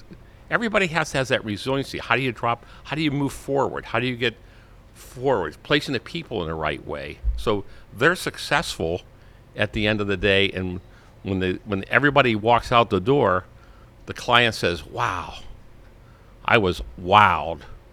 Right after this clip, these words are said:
And the employee walks out the door, and they s-, at the end of the day, and they say, "Wow,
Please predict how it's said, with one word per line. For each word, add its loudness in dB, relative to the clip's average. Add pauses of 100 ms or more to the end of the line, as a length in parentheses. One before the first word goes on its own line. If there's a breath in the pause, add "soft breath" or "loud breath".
(880 soft breath)
And 2
the -4 (600)
employee 4
walks 2
out 2
the 2
door, 2
and 0
they 0
s-, -8 (160)
at -8
the -2
end -2
of -2
the -2
day, 2
and -2
they -2
say, -4 (340 soft breath)
"Wow, 6